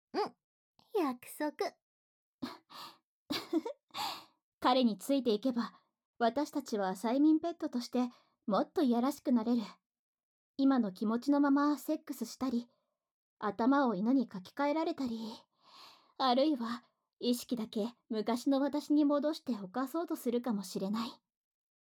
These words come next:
Speaker 1: またしおりんがご主人様に侵されるの嫌がったら、あたしが押さえつけるから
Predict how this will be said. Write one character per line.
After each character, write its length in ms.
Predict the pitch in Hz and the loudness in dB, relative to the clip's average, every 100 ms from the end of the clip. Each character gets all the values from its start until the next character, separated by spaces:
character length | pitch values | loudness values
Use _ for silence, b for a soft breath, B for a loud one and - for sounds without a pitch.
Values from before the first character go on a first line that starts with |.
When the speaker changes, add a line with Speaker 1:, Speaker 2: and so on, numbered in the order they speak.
| _ - | _ -2
Speaker 1:
ま 260 | 240 196 | 0 -2
た 160 | - 320 | -6 -6
し 180 | - 415 | 0 2
お 280 | 494 494 | 4 2
り 80 | 381 | 2
ん 80 | 311 | 0
が 120 | 269 | -2
ご 220 | 247 233 | 0 0
主 160 | 240 311 | 0 -2
人 220 | 302 381 | 0 -2
様 260 | 330 262 233 | 0 0 0
に 140 | 214 | 0
侵 240 | 208 269 277 | -2 -2 0
さ 160 | 285 | 0
れ 100 | 285 | 0
る 140 | 277 247 | 0 -2
の 100 | 202 | -4
嫌 240 | 202 226 | -4 -2
が 140 | 254 | -4
っ 80 | 262 - | -8 -8
た 100 | 196 | -4
ら、 320 | 208 277 247 B B B B B _ _ | 0 0 0 B B B B B _ _
あ 180 | 196 180 | -4 -2
た 160 | 185 220 | -2 -4
し 140 | 226 | -2
が 180 | 220 208 | -2 -2
押 140 | 208 | -2
さ 140 | 262 277 | -2 -2
え 80 | 277 | -4
つ 100 | - | -6
け 160 | 320 | -6
る 80 | - | -6
か 160 | - 233 | -4 -2
ら 240 | 269 | -2